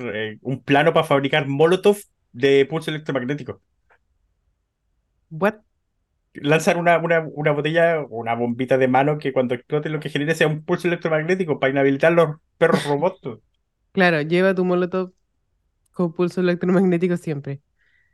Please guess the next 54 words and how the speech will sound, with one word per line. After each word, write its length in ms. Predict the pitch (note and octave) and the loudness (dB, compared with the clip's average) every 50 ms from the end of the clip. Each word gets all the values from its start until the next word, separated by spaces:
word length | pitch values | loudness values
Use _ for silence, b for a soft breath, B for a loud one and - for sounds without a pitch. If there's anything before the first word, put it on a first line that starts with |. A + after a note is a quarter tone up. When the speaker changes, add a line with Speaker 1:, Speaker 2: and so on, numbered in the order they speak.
| _ _ _ | _ _ _
Speaker 2:
Yo 120 | - F#3+ F#3 | -4 -2 0
creo 160 | G3+ A#3+ B3 | 2 2 2
que 80 | G#3 | 2
Speaker 1:
Sí. 20 | D3+ | 2
Speaker 2:
algo 200 | C#3 D3+ D#3+ F3 | 2 2 0 0
tenemos 200 | E3+ E3+ E3 E3 | 0 0 0 -2
que 100 | - F3+ | -4 -4
inventar, 400 | E3+ F3+ E3 D#3+ D#3+ D#3 E3 D#3 | -4 -2 -2 -4 -4 -2 -2 -4
así 160 | D3+ D3+ - | -2 -4 -4
como 120 | D#3+ D#3+ D#3+ | -4 -4 -4
un 120 | D#3+ E3 | -2 -2
Speaker 1:
Sí, 0 | |
Speaker 2:
botón 180 | D#3 C#3+ C#3 C#3+ | -2 0 0 2
Speaker 1:
no, 120 | B2 B2 | 2 2
Speaker 2:
de 0 | |
Speaker 1:
no 140 | A#2+ B2+ B2+ | 4 4 4
va 100 | B2 B2+ | 4 4
a 20 | |
Speaker 2:
la, 20 | C#3+ | 2
Speaker 1:
faltar. 520 | C#3+ C3+ B2 C#3 D3 - - A#2+ A#2+ - - | 2 0 -2 -2 -6 -6 -6 -6 -6 -2 -2
Pero 120 | E3+ D#3 | 0 0
tiene 140 | G3 A3 A#3+ | 2 0 0
que 60 | B3+ | -2
Speaker 2:
de 80 | A3+ B3+ | -4 -6
Speaker 1:
ser 60 | - | -8
Speaker 2:
la 80 | D#3 | -6
Speaker 1:
cool, 280 | D3 - F#3 A3+ G#3 D3 | 2 2 2 4 2 0
tiene 160 | - F3 F#3+ | 0 0 0
Speaker 2:
seguridad. 0 | |
Speaker 1:
que 80 | F3+ G3 | 0 2
ser 120 | - G3 | 0 0
así 120 | G3 G#3+ G3+ | 0 2 2
como, 280 | G#3 G3+ G3 F#3+ F#3 b b b b _ _ | 2 2 2 2 -2 b b b b _ _
no 120 | - C3 C3 | -10 -10 -10
sé, 340 | - - D#3+ D3+ B2+ G#2 - A#2+ B2 A#2+ | -6 -6 -4 -4 -4 -6 -6 -10 -10 -4
si 80 | - | 0
vaya 120 | C3+ C#3+ D#3+ | 0 2 4
a 20 | |
lanzar 280 | F3 E3+ - F#3+ F3+ F3+ | 2 2 2 0 -2 -2
pulso 200 | - F#3+ F#3+ - | -4 -6 -4 -2
electromagnético, 640 | F#3+ F#3+ F#3 - F#3 E3+ E3 F3 F#3 G3 G#3 G3+ G3 | -2 -4 -2 -2 -2 -2 -2 -4 -6 -6 -4 -4 -4
que 100 | F#3+ - | -4 -4
salgan 260 | - - E3 F3 E3+ | -8 -6 -6 -6 -4
de 80 | E3 E3 | -6 -2
tus 160 | D#3 C#3+ A2+ A2 | -2 -2 -2 -2
dedos. 280 | C3 D#3 C#3 A2 F#2 - | -4 -4 -4 -8 -8 -10
Así 160 | G#2+ G#2+ A#2+ | -10 -10 -10
como 140 | B2 B2 B2 | -8 -8 -6
que 140 | B2 B2 B2 | -6 -6 -6
viene 280 | B2 B2+ C#3+ D3 D3 | -6 -4 -4 -2 -2
el 100 | D3 D3 | -2 -4
perro 200 | - - D#3 F3+ F3 | -4 -6 -4 -4 -6
y 20 | |
tú, 180 | D#3 D#3+ D3+ | -6 -8 -10